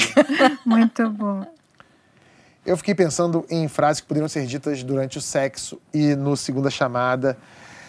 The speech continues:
Speaker 2: É, e tem, "A Mara falou que este ano vai crescer." <laughs> "Pode soltar, Bia." "Andreasa vai sentar onde a Marilis senta." E, "Olha o quibe." Tem mais alguma?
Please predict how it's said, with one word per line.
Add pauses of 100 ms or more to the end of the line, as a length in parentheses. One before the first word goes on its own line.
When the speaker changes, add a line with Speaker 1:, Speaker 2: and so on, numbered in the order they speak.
(220)
Speaker 2:
É,
e
tem, (260)
"A
Mara
falou
que
este
ano
vai
crescer." (540)
<laughs>
"Pode
soltar,
Bia." (560)
"Andreasa
vai
sentar
onde
a
Marilis
senta." (600)
E,
"Olha
o
quibe."
Tem
mais
alguma?